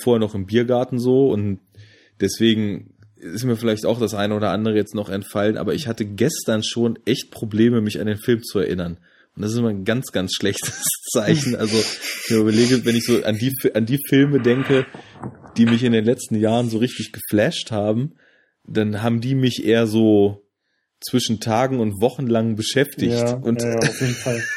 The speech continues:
Speaker 1: <laughs> wenn man sich am nächsten Tag schon nur noch an die Hälfte erinnern kann, dann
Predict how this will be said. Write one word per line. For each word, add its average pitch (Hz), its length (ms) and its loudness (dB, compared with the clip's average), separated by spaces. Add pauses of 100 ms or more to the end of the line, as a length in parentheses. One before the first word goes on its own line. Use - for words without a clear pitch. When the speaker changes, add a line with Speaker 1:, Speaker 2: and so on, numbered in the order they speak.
Speaker 1:
<laughs> - 260 -12
wenn 165 160 2
man 165 160 -2 (100)
sich 208 220 -8
am 160 140 0
nächsten 156 360 2
Tag 131 300 0 (340)
schon 127 160 -2
nur 127 100 2
noch 127 140 4
an 120 140 2
die 113 120 4
Hälfte 123 340 2
erinnern 117 340 2
kann, 120 220 -2 (400)
dann 104 220 -2